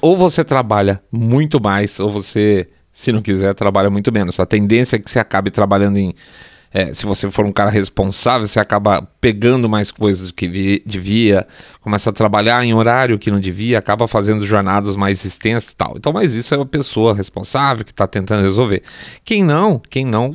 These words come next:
tem uma cobrança de produtividade no mesmo nível e pode, inclusive, passar as bombas pros seus colegas de trabalho, tá? Então, assim, o lockdown pra essas pessoas é super legal. Portanto, os covidiotas têm uma enorme base de apoio pra não se lançarem contra quem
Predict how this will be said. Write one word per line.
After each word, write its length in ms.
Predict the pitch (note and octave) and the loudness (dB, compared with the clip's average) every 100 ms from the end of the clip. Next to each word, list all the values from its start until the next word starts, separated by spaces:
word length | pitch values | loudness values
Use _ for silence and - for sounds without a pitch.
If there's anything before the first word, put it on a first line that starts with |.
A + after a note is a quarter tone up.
| F#3 - E3+ | -10 -12 -6
tem 180 | D3 D3 | -2 -2
uma 160 | C#3 B2 | 0 -2
cobrança 540 | - G2+ G#2 A2 G#2+ | -2 -2 0 0 -2
de 40 | G#2 | -4
produtividade 720 | A2 G#2+ - A2 G#2 G2 G#2 | -2 -2 -2 -2 2 2 2
no 80 | |
mesmo 240 | G2+ G2+ A#2 | 2 2 0
nível 280 | G2+ G#2+ C#3 | 0 0 -2
e 40 | |
pode, 300 | - A#2 B2 | 0 -2 0
inclusive, 500 | B2+ C#3 G2 G2 A2 | 0 0 0 0 -2
passar 580 | A2+ C3+ - G#2+ G#2+ A2+ - - - - | -2 -4 -2 -2 -2 -6 -14 -20 -20 -6
as 220 | G#2+ G#2+ | -2 -2
bombas 520 | G2+ - A2+ A2 A#2 | -4 -2 0 0 -2
pros 200 | - C3+ | -2 -4
seus 220 | - G2+ | 0 -2
colegas 420 | - A#2+ G2+ A2 G2 | 0 -2 0 -2 -4
de 80 | |
trabalho, 460 | A2 B2+ B2+ A2+ F#2 | -2 -2 0 -2 -4
tá? 260 | - A#2+ G#2+ | -4 -4 -4
Então, 320 | A2+ B2+ C3 | -4 -2 0
assim, 200 | D3 B2 | 0 0
o 40 | C3 | 0
lockdown 340 | D#3 - A#2+ | 0 0 -2
pra 200 | - C3 | 0 0
essas 200 | G#2 - | 0 -4
pessoas 460 | C3 D3 - F#3+ - | -6 -4 -2 -4 -4
é 200 | A2 D#3 - | -4 -4 -8
super 400 | - - B2 D3 | -16 -4 -2 0
legal. 320 | C#3+ D3+ B2 - - - - - | 0 0 -2 -8 -20 -20 -20 -4
Portanto, 480 | E3+ E3 F#3 G3 - | -4 -2 -2 0 2
os 380 | D#3+ D#3+ - - _ _ - | 2 2 -2 -12 _ _ -2
covidiotas 880 | E3 D3 D3 B2 C#3+ F#3+ G#3+ C#3+ A#2+ | 0 2 2 4 4 4 2 -2 -2
têm 120 | C3+ | 0
uma 220 | C3 C3 | 2 2
enorme 400 | B2+ C3 D3+ D#3 | 2 2 2 0
base 580 | C3 A2 B2+ C#3+ C#3 A2 | 0 0 0 0 0 0
de 100 | G#2+ | 2
apoio 460 | G#2 - A#2+ E3+ C#3+ | 0 2 4 4 4
pra 260 | C3 B2 | 2 0
não 200 | C3 C#3+ | 2 0
se 120 | D3+ | 0
lançarem 480 | C#3 E3+ D3+ C3 C#3+ | -2 -2 0 -2 -2
contra 440 | C#3 D3+ D3+ D#3 D#3 | 0 0 0 -2 -2
quem 340 | - B2+ | -2 -4